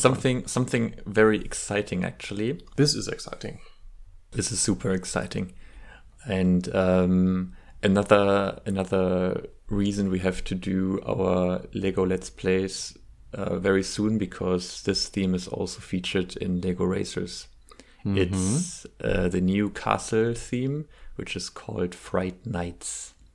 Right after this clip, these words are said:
Speaker 1: I didn't know that. I just knew the theme as the Dracula theme.
Speaker 2: <laughs> Yeah, so this time, um, it's really spooky. I think it's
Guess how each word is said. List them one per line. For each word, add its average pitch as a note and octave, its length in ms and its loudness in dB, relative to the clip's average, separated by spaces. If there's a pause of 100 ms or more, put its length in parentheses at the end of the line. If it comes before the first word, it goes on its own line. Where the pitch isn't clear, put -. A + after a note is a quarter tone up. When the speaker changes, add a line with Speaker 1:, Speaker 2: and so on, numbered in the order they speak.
(1600)
Speaker 1:
I G#2+ 60 0
didn't G2+ 280 -2
know F#2+ 120 2
that. F#2+ 200 0 (1900)
I A#2 80 0
just G2 280 2
knew G2+ 120 4
the F#2 120 -6
theme G2+ 260 -2
as F#2 240 0
the G2 120 -2
Dracula F#2+ 540 -4
theme. - 360 -14 (260)
Speaker 2:
<laughs> - 920 2 (680)
Yeah, F#2+ 300 4
so F#2+ 560 2 (260)
this A#2 260 0
time, G#2+ 600 2 (360)
um, F#2 540 2 (160)
it's - 540 -4
really A#2 340 2
spooky. F3 680 -2
I - 40 0
think A2+ 260 0
it's - 420 -2